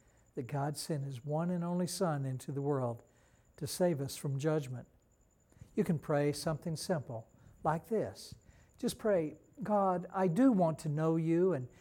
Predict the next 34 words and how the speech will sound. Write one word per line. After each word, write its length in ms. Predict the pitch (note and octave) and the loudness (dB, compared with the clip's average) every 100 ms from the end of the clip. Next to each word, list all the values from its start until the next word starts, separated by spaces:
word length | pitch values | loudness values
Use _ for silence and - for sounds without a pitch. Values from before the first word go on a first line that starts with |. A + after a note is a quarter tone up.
| - | -10
have 220 | - E3+ | 0 4
real 160 | D#3+ E3 | 6 6
peace 380 | E3 F#3+ F3 - | 6 4 4 2
in 120 | D#3 | 0
life. 300 | D#3 D#3 E3+ - - _ _ _ _ _ | 2 0 0 -6 -20 _ _ _ _ _
I 140 | F#3+ | 2
believe 400 | A3 A3 A#3 A3 | 6 8 8 6
on 140 | E3 C#3+ | 4 2
your 120 | D3 | 0
Son, 480 | C#3 E3 D3 C3 C#3 - | 0 -2 -2 -4 -8 -10
Jesus 460 | - D#3+ A#2+ D3 | 0 0 0 -6
Christ, 460 | - D#3 C3 - - | -4 -2 -2 -4 -8
as 120 | B2+ | -4
Lord. 460 | C#3 C3+ B2+ B2+ - _ _ _ _ _ - - | 0 -2 -4 -10 -16 _ _ _ _ _ -20 -20
Please 340 | - B3 A#3 - | 2 4 4 4
forgive 580 | F#3+ E3 G#3 F#3+ C#3+ - | 2 2 6 4 4 -4
all 160 | D3 E3+ | -4 0
my 220 | F3 F#3 | 0 0
sins. 720 | G3 - D3 G2+ G2+ B2+ - - _ _ _ _ _ | -2 -2 -4 -6 -10 -14 -18 -20 _ _ _ _ _
I 100 | - | -4
give 240 | C#3+ E3+ C#3+ | 0 2 2
my 200 | D3 E3+ | 0 0
life 400 | D3 B2 A#2+ - | -2 -4 -8 -12
to 120 | - | -10
you. 440 | B2+ B2 A#2 F2+ A2 _ _ _ _ _ _ _ - | -6 -4 -4 -6 -10 _ _ _ _ _ _ _ -4
Thank 300 | F3 F3 - | 0 0 0
you, 80 | D3 | -6
Lord. 400 | B2 A2 A2+ A2+ _ _ _ _ _ _ | -6 -8 -10 -16 _ _ _ _ _ _
Amen." 560 | B2+ G2 B2 C#3+ C3+ G#2+ - _ _ _ _ _ _ _ _ _ _ _ _ - - - - | -8 -6 -4 -2 -2 -4 -12 _ _ _ _ _ _ _ _ _ _ _ _ -20 -20 -20 -6
If 180 | - - | -4 4
you 80 | C4 | 2
prayed 320 | - G#3 F3+ | 4 4 4
that 240 | D#3+ - | 2 -2
prayer, 520 | - F#3+ C#3+ A#2 A#2 | -2 0 0 -2 -8